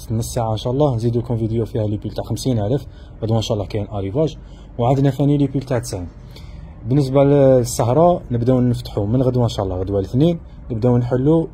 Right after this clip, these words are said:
مور، مور العشاء هكاك حتى ل اثناش تاع الليل، نبداو بما نحلو حتى ل اثناش تاع الليل ومن بعد نزيدو الوقت بشوية. نبداو لكم، عندنا بريمي model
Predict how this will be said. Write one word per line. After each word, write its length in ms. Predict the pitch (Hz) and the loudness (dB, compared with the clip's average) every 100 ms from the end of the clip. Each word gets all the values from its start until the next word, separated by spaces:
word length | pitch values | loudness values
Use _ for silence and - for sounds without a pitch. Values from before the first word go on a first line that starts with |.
| - - | -10 -2
مور، 220 | 151 160 147 139 135 123 120 | 2 4 6 6 6 4 2
مور 200 | 131 156 | 2 2
العشاء 460 | 135 123 113 123 123 | 2 2 0 -2 -2
هكاك 300 | 123 185 - - - | -2 -2 -4 -18 -18
حتى 260 | - 135 - | -6 -2 0
ل 60 | 139 | 0
اثناش 300 | - 120 - | 0 -4 -4
تاع 180 | 107 | -4
الليل، 280 | 92 87 82 - - | -4 -8 -12 -14 -12
نبداو 280 | 104 104 120 | -6 0 2
بما 360 | 120 123 120 117 | 4 4 4 2
نحلو 400 | 117 120 127 117 | 0 -4 -4 -4
حتى 200 | - 139 | -2 -2
ل 20 | |
اثناش 280 | 131 131 - | 0 -4 -4
تاع 140 | 131 | -6
الليل 200 | 127 170 | -4 -4
ومن 80 | 156 | -2
بعد 140 | 139 | 0
نزيدو 280 | 135 117 110 | 2 2 2
الوقت 240 | 123 123 107 | 0 -2 -6
بشوية. 320 | - 92 85 - - - - - - - | -8 -10 -10 -14 -16 -18 -18 -18 -14 -8
نبداو 280 | 127 143 147 | 2 6 6
لكم، 200 | 120 113 | 4 0
عندنا 200 | 117 113 | 0 0
بريمي 220 | 139 147 | 2 2
model 340 | 123 107 110 | 4 4 2